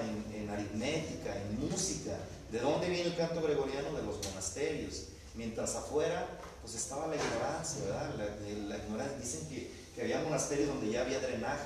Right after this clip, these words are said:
sistemas de drenaje para, eh, cuidar la higiene. Mientras afuera, ¿verdad? En Europa en ese tiempo se aventaban las heces fecales por las ventanas. Entonces, eh, los monjes iban dentro de su mundo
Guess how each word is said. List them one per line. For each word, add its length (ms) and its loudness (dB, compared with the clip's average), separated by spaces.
sistemas 460 -2
de 160 0
drenaje 540 -4
para, 480 4
eh, 260 0
cuidar 320 4
la 100 4
higiene. 520 -2
Mientras 320 -2
afuera, 400 2
¿verdad? 280 2
En 120 0
Europa 320 2
en 60 -2
ese 160 -4
tiempo 440 -4
se 140 -4
aventaban 640 0
las 180 -2
heces 280 -2
fecales 520 0
por 160 -6
las 160 -4
ventanas. 720 -6
Entonces, 480 0
eh, 220 0
los 220 0
monjes 400 2
iban 340 0
dentro 420 0
de 80 2
su 160 0
mundo 360 0